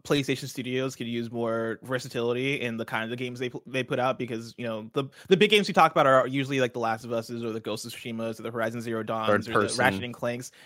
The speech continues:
Speaker 1: and it's usually always the, the third person, uh, action games. Uh, and between,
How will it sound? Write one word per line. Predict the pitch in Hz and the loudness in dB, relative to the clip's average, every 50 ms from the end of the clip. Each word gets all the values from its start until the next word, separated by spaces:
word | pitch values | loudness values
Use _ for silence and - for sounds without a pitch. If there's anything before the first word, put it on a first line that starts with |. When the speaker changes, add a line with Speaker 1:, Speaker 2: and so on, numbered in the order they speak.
| - - - | -14 -4 0
Speaker 1:
and | 170 180 | 2 4
it's | 175 143 | 4 4
usually | 196 202 175 180 180 - | 4 2 4 4 4 8
always | 139 151 156 151 151 143 | 8 8 8 8 6 2
the, | 131 139 131 123 - | 2 0 0 -2 -2
the | - 131 123 | -2 -4 -4
third | - - 135 123 123 117 | -2 0 0 0 0 0
person, | - 123 120 117 - - 120 113 113 113 113 - | 0 -2 -2 -2 -4 -6 -6 -6 -6 -6 -4 -2
uh, | 113 117 113 113 110 - | 0 0 0 0 0 0
action | - 110 110 - - 135 123 | 2 2 2 2 0 -8 -6
games. | 123 127 127 127 135 151 - _ - - - _ _ - | -4 -4 -4 -4 -6 -10 -14 _ -20 -20 -20 _ _ 6
Uh, | 131 135 127 120 113 113 113 110 113 110 113 113 110 - _ - - | 8 10 10 8 8 4 2 2 0 0 -2 -2 -4 -8 _ 0 4
and | 151 147 139 139 | 4 4 6 4
between, | 151 - - 190 180 175 160 143 135 | 2 4 4 2 4 2 0 -4 -4